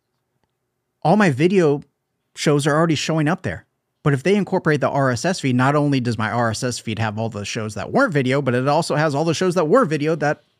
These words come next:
were, you know, redu-, not reused as an audio <laughs> only version.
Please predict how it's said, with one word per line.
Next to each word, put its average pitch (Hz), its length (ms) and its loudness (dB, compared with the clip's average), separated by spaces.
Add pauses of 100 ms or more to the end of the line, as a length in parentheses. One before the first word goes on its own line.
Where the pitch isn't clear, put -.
were, 135 380 -4 (240)
you 123 100 -2
know, 139 200 -2 (280)
redu-, 135 480 2
not 123 200 -4
reused 135 560 0 (140)
as 120 200 -2
an 123 100 2
audio 120 300 2 (100)
<laughs> 170 200 2
only 180 300 0
version. 92 400 -8